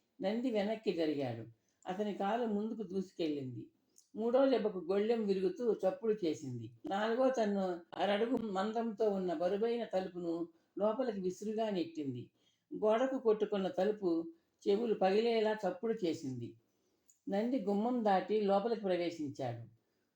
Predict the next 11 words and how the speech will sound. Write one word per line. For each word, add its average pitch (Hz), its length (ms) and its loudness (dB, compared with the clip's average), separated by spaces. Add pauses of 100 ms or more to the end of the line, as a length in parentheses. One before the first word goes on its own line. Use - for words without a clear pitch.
పురుషులు, 240 440 -2
స్త్రీలు 226 460 -2
అతని 214 360 0
వెనుక 214 260 -2
గోడలా 208 580 4
నిలబడ్డారు. 156 800 -2 (380)
నంది 233 320 0
ప్రధాన 208 540 0
గృహాన్ని 202 380 -2
కలయి 196 420 2
చూశాడు. 135 420 -4